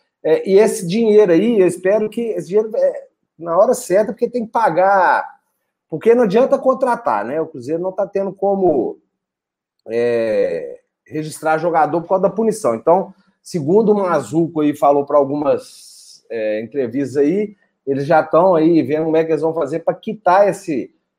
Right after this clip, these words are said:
essa dívida pra poder registrar atletas, né? O, o Mazuco teve no Donos de La Pelota,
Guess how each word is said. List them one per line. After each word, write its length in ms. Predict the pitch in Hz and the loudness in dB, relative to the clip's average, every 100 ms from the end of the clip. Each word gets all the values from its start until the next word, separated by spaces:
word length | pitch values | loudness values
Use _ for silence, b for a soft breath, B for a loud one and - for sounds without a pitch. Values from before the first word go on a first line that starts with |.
| - | -14
essa 240 | 131 180 131 | -10 -6 -4
dívida 360 | 127 165 170 | -2 0 0
pra 160 | 165 180 | -2 -4
poder 380 | 185 147 156 170 | -4 -4 -4 -2
registrar 840 | 175 160 165 - 147 175 175 - _ _ _ _ | -2 -4 -8 -4 0 0 0 -10 _ _ _ _
atletas, 1120 | 156 190 - 151 160 190 180 143 117 87 - 120 | 0 2 0 2 4 4 2 2 2 2 -6 -10
né? 400 | 127 165 175 - | -4 -2 -2 -4
O, 1120 | 139 135 135 131 127 123 117 107 101 92 80 - _ _ _ _ - | -8 -6 -4 -2 -2 -2 -2 -2 -4 -6 -8 -18 _ _ _ _ -6
o 60 | |
Mazuco 520 | 208 226 156 233 262 254 | 0 2 2 0 0 0
teve 360 | 214 214 185 | 4 4 4
no 680 | 185 160 143 120 98 87 87 | 4 4 4 2 -2 -10 -18
Donos 420 | 139 175 196 185 123 | -8 -4 -2 -2 0
de 140 | 170 | 2
La 160 | 165 - | 2 0
Pelota, 640 | 143 135 196 214 - 104 | 0 4 6 4 0 -8